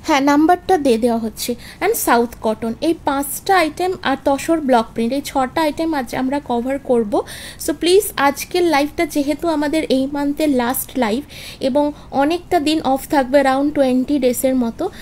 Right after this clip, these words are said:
I hope আপনারা আমাদের লাইভটা আজ একটুখানি সবাই share করে দেবেন যাতে, আহ, অনেকজন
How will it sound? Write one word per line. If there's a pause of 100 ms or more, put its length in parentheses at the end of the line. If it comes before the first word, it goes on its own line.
(340)
I
hope
আপনারা
আমাদের
লাইভটা
আজ
একটুখানি
সবাই
share
করে
দেবেন (360)
যাতে, (220)
আহ,
অনেকজন